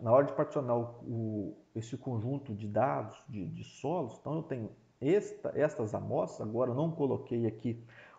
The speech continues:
o marcador em azul ou vermelho para identificar grupo A e B, apenas, ah, coloquei as amostras. Então, essa é a dispersão das amostras no espaço. Então, observe, quando eu não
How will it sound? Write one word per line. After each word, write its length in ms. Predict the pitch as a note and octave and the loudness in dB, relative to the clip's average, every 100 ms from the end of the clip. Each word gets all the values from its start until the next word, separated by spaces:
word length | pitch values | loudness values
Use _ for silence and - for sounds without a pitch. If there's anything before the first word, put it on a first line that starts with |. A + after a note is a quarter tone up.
| - | -4
o 100 | A#2 | 0
marcador 800 | A#2 C3 - A#2+ G#2+ B2+ A#2 | 2 0 2 2 4 4 4
em 140 | A2+ A2+ | 4 2
azul 580 | G#2+ G#2 A2+ F3+ - - | 0 0 -2 -2 -2 2
ou 160 | C#3+ | 2
vermelho 520 | A#2 A2 G#2 C#3+ G#3+ - | 4 2 2 2 2 0
para 120 | A2+ | -4
identificar 460 | A2 A2 - G#2+ | -4 -4 -6 -6
grupo 380 | G#2 A2 - G#2+ | -2 -2 -2 -2
A 80 | G#2 | 0
e 20 | |
B, 280 | G#2 C#3+ B3 - _ | 0 -4 -4 -10 _
apenas, 640 | A#2 - C3+ F3+ E3+ A#2 - _ _ _ _ - | -18 -8 -2 -2 -2 -6 -12 _ _ _ _ -4
ah, 300 | G#2 G2+ G2+ | -2 -2 0
coloquei 340 | D3 B2+ - | 2 2 2
as 100 | G#2+ | 0
amostras. 360 | B2+ A#2+ D#3 - | 0 0 -2 0
Então, 180 | - - - | -2 -2 -2
essa 640 | E3+ A3 G#3+ - G#3+ G3+ - | 2 2 2 -2 -2 -2 0
é 220 | C#3+ D#3+ | 2 4
a 720 | F3 F3 D#3+ C#3 B2 A#2 A#2 - - _ _ | 2 2 2 2 2 0 -2 -8 -20 _ _
dispersão 520 | D#3 - G#3 F#3 F3+ F#3 | -8 0 4 4 4 -2
das 140 | E3 | 0
amostras 400 | F3 C3 D3 - | 0 0 -2 -4
no 60 | F3 | -10
espaço. 500 | - C#3+ C#3+ - - _ - - | -4 -2 -2 -4 -18 _ -20 -12
Então, 220 | C3 E3 | -6 -4
observe, 420 | F3 - C#3 C#3 | -4 -2 -2 0
quando 260 | - E3 D#3 | -2 -2 0
eu 60 | |
não 200 | D3+ F#3 | 0 -2